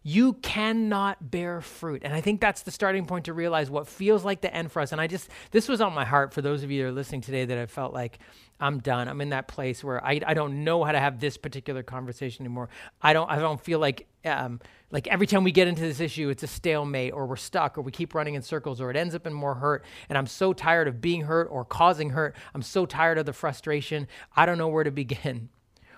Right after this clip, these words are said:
Where we feel that's the end, I want you to hear Jesus saying, "Okay, if you've come to the end of yourself and you're ready to say, 'Jesus,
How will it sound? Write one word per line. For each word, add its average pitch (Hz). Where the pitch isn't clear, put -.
Where 135
we 160
feel 165
that's 143
the 143
end, 127
I 127
want 156
you 151
to 135
hear 135
Jesus 120
saying, 120
"Okay, 117
if 113
you've 175
come 185
to 170
the 160
end 147
of 120
yourself 117
and 135
you're 165
ready 165
to 143
say, 135
'Jesus, 135